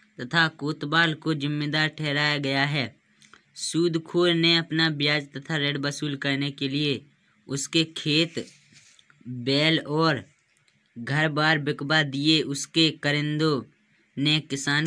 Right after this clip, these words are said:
के जवान बेटे को मार डाला। लाचार किसान पत्नी की दवा दारू ना कर सका, अतः वह भी चल बसी। उसके बिना उसकी दुधमुही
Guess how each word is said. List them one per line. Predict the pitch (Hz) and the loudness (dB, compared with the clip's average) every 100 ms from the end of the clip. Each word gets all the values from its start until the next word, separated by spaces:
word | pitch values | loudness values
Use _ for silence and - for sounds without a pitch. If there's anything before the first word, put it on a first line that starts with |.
| 156 | -2
के | 151 131 110 _ _ _ _ _ _ | 0 0 -2 _ _ _ _ _ _
जवान | 123 139 139 151 165 160 123 - _ | -2 0 2 2 2 2 -2 -10 _
बेटे | 131 139 160 160 | -4 0 0 0
को | 151 | -2
मार | 151 147 147 147 | -2 2 2 2
डाला। | 143 143 160 139 107 _ _ _ - | 2 2 4 2 0 _ _ _ -6
लाचार | 131 151 160 160 160 151 | 2 4 4 4 2 2
किसान | 147 139 156 147 120 - _ _ _ _ | -2 0 2 2 -2 -10 _ _ _ _
पत्नी | 143 139 156 156 | -4 0 2 2
की | 156 160 165 | 0 0 0
दवा | 143 143 147 151 | 2 2 4 2
दारू | 147 143 147 147 | 4 2 2 0
ना | 143 | -2
कर | 143 143 | 0 -2
सका, | 143 147 147 143 | -2 -2 2 2
अतः | 135 139 156 143 | 2 0 2 2
वह | 135 139 | 2 -2
भी | 143 156 139 - _ _ _ - | 0 -2 -2 -8 _ _ _ -2
चल | 143 143 | 0 2
बसी। | 147 151 151 127 - _ _ _ - | 0 0 -2 -2 -6 _ _ _ -10
उसके | 143 139 - 165 | -8 -6 2 2
बिना | 147 151 156 147 | 4 2 4 2
उसकी | 151 - 160 151 - - _ _ _ _ _ _ - | -2 -2 2 2 0 -6 _ _ _ _ _ _ -10
दुधमुही | 127 143 151 151 147 147 170 135 | -4 -2 0 0 0 2 0 0